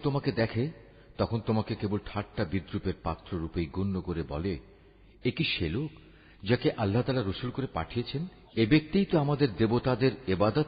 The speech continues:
থেকে আমাদের সম্পূর্ণ বিচ্যুতই করে দিত, যদি আমরা তাদের উপর দৃঢ় প্রতিষ্ঠিত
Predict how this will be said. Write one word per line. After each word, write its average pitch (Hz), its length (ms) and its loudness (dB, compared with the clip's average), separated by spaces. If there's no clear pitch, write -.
থেকে 139 220 0
আমাদের 117 280 0
সম্পূর্ণ 123 560 -2
বিচ্যুতই 104 580 0
করে 107 220 -2
দিত, 80 280 -6
যদি 90 200 0
আমরা 78 180 -2
তাদের 80 300 -4
উপর 82 220 -4
দৃঢ় 113 260 2
প্রতিষ্ঠিত - 440 -6